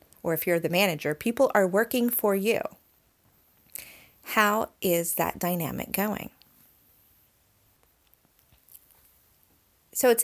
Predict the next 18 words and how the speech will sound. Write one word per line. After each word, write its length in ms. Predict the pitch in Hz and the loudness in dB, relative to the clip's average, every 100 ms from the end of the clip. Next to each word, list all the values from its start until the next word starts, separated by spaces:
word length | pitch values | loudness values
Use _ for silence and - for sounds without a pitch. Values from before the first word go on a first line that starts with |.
| - | 2
interesting 800 | 330 381 349 - 196 175 170 190 _ | 0 2 2 2 2 0 -2 -8 _
that 440 | 190 175 185 170 - | -6 2 4 4 -2
when 500 | 185 170 180 175 175 - | -4 0 2 2 0 -2
a 120 | 165 | -2
company 840 | - 185 185 175 160 156 156 156 _ _ _ | -2 -6 -4 -2 -2 -2 -4 -6 _ _ _
promotes 540 | - - 175 160 156 - | -8 -4 0 0 2 2
someone 500 | - 160 143 165 226 - - - _ | 0 -2 -4 -4 -6 -10 -20 -20 _
from 640 | - - 180 170 165 160 - | -4 0 2 0 -4 -8 -6
the 180 | 156 - | -2 0
excellent 360 | 208 - 185 | 0 0 -2
job 280 | - 175 160 | -2 -2 0
they're 160 | 165 156 | 0 -2
doing 520 | 156 156 147 143 151 - - _ _ _ | -2 -2 -2 -2 -6 -12 -20 _ _ _
in 380 | 175 175 170 165 165 | -2 0 -2 -4 -4
their 480 | 160 160 156 156 | 0 2 2 0
highly 360 | 151 - 170 165 | -2 0 0 2
skilled 460 | - - 156 151 156 | 0 0 -2 -2 0
role 420 | 175 139 165 | 0 0 -4